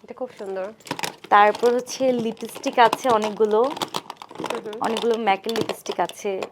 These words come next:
Speaker 2: এই যে ম্যাকের
Speaker 1: কোন
Speaker 2: লিপস্টিক।
Speaker 1: শেডটা আপনি বেশি পছন্দ করেন ম্যাকের?
Speaker 2: ম্যাকের আমার, আহ, এটা কি? ফেবুলাস, ফ্ল্যাট আউট, ফ্ল্যাট
Speaker 1: একটু
Speaker 2: আউট
Speaker 1: পিঙ্কিশ
Speaker 2: ফেবুলাস।
Speaker 1: কালার,
Speaker 2: হ্যাঁ,
Speaker 1: না?
Speaker 2: এ-, একটু
Speaker 1: একটু
Speaker 2: পিঙ্কিশ
Speaker 1: ডার্ক
Speaker 2: কালার।
Speaker 1: পিঙ্কিশ
Speaker 2: আরো
Speaker 1: কালার।
Speaker 2: অনেকগুলো কালার আছে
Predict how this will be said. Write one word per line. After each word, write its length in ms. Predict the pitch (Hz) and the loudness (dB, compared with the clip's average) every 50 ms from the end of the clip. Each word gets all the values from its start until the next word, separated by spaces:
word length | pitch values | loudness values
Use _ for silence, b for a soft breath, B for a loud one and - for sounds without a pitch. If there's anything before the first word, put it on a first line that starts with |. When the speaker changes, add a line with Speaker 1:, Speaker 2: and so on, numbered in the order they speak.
| _ - | _ -14
Speaker 2:
এই 100 | - 180 | -14 -10
যে 180 | 175 190 190 | -8 -8 -6
ম্যাকের 220 | 185 185 175 - - | -6 -8 -8 -2 0
Speaker 1:
কোন 100 | 339 339 | 0 0
Speaker 2:
লিপস্টিক। 240 | 302 - - 302 | 0 -2 -4 -4
Speaker 1:
শেডটা 160 | 277 - - 220 | -2 0 -2 -2
আপনি 180 | 214 214 196 | -2 -2 -6
বেশি 220 | 180 175 202 - - | -8 -8 -10 -10 -12
পছন্দ 340 | - 165 - - - 185 170 | -14 -14 -14 -14 -14 -14 -10
করেন 200 | - 175 175 170 | -8 -8 -8 -8
ম্যাকের? 300 | 175 170 175 - 262 320 - _ _ _ - 220 | -8 -10 -10 -10 -12 -14 -14 _ _ _ -14 -8
Speaker 2:
ম্যাকের 640 | 240 254 247 247 262 254 - 302 311 320 311 311 285 | -4 0 0 0 0 -2 -2 2 4 6 8 8 10
আমার, 680 | 269 269 262 262 277 277 269 277 277 277 269 - - | 8 8 6 6 4 6 6 6 8 8 8 6 4
আহ, 680 | - 175 208 208 202 196 202 196 190 185 185 180 170 - _ _ _ _ _ _ _ _ _ _ _ _ - | 2 -2 -2 0 0 2 2 2 2 2 2 0 -2 -8 _ _ _ _ _ _ _ _ _ _ _ _ -16
এটা 140 | - - - - | -16 -16 -14 -10
কি? 260 | 240 240 190 180 180 - | -6 -4 -4 -4 -4 0
ফেবুলাস, 560 | - 240 220 196 233 240 240 226 233 233 - - - - - _ _ _ _ _ _ _ _ _ _ _ _ _ _ _ _ _ _ | 2 2 2 4 4 4 6 4 4 2 -4 -10 -16 -20 -20 _ _ _ _ _ _ _ _ _ _ _ _ _ _ _ _ _ _
ফ্ল্যাট 300 | - 247 240 240 240 233 | 6 8 8 8 6 4
আউট, 220 | 247 254 262 262 - - - - _ _ _ _ - | 4 2 2 0 -4 -12 -20 -20 _ _ _ _ 2
ফ্ল্যাট 200 | 285 220 220 - | 6 6 6 6
Speaker 1:
একটু 120 | - - | 6 4
Speaker 2:
আউট 100 | 233 240 | 4 4
Speaker 1:
পিঙ্কিশ 320 | 254 262 - 226 208 175 | 4 2 0 0 0 0
Speaker 2:
ফেবুলাস। 260 | - 170 165 214 185 - | 0 0 0 0 0 0
Speaker 1:
কালার, 140 | - - | -2 -4
Speaker 2:
হ্যাঁ, 180 | 208 208 180 165 | -2 -2 -2 -2
Speaker 1:
না? 60 | - | -2
Speaker 2:
এ-, 340 | - - 202 - - _ - | -4 -8 -8 -10 -12 _ -12
একটু 180 | 202 - - 220 | -10 -8 -8 -4
Speaker 1:
একটু 60 | 233 | -2
Speaker 2:
পিঙ্কিশ 340 | 220 - 247 220 190 190 - | -2 -2 -2 -2 -4 -6 -8
Speaker 1:
ডার্ক 100 | 202 202 | 0 2
Speaker 2:
কালার। 360 | 214 202 196 196 196 202 196 - - - | 6 6 8 6 6 4 0 -6 -8 -6
Speaker 1:
পিঙ্কিশ 340 | 220 220 214 - 220 220 - | -4 -4 -2 -4 -4 2 4
Speaker 2:
আরো 140 | 262 294 330 | 6 8 8
Speaker 1:
কালার। 120 | 359 349 | 8 8
Speaker 2:
অনেকগুলো 340 | 330 330 349 302 392 403 403 | 8 6 4 6 6 6 8
কালার 300 | - 370 320 277 247 226 | 8 10 10 10 10 10
আছে 300 | 208 214 - - - | 8 6 4 0 -2